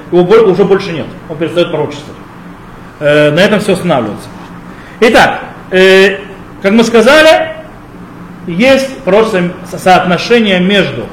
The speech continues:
народом Израиля в Вавилоне и между народом Израиля, который находится в Иудее. И, например, в одиннадцатой главе Хискель говорит нам следующее по этому поводу.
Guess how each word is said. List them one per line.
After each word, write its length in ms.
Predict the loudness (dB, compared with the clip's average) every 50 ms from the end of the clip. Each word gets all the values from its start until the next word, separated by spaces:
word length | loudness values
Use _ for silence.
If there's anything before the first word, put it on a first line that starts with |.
| -16 -10 -4
народом 320 | -2 0 2 2 2 0
Израиля 300 | 0 0 0 0 0 -2
в 40 | -4
Вавилоне 640 | -6 -6 -4 -2 0 2 2 2 2 0 -2 -4 -4
и 40 | -4
между 240 | -4 -4 -6 -8 -10 -8
народом 440 | -6 -6 -6 -6 -6 -6 -4 -4 -4
Израиля, 280 | -2 0 0 0 0 -2
который 220 | -4 -8 -10 -10
находится 540 | -10 -8 -4 -2 -2 -2 -2 -4 -6 -6 -8 -12 -18 -18 -18 -18 -14 -6
в 80 | 0 2
Иудее. 360 | 2 2 2 0 -4 -6 -8 -10 -12 -14 -14 -14 -14 -18 -12 -6 -2
И, 60 | 0
например, 680 | 0 0 2 2 2 4 4 4 4 2 0 -2 -2
в 60 | 0 2
одиннадцатой 480 | 2 2 2 0 0 0 -2 -2 -2
главе 380 | 0 2 2 2 2 2 0 0
Хискель 560 | -2 -4 -4 -2 2 2 2 2 2 0 -2
говорит 520 | 0 0 2 2 4 4 4 2 2 0
нам 320 | 0 0 0 0 -2 -6 -10 -16
следующее 680 | -16 -8 -2 0 2 2 2 0 -4 -8 -10 -12 -14 -16 -18 -18 -18 -18 -18 -18 -20 -20 -20 -20 -18 -16 -14 -14 -14 -16 -18 -20 -20 -20 -20 -20 -20 -18 -18 -16 -16 -12 -6 -2
по 60 | 0
этому 380 | 0 0 0 -2 -6 -6 -6
поводу. 340 | -6 -6 -6 -6 -6 -8 -10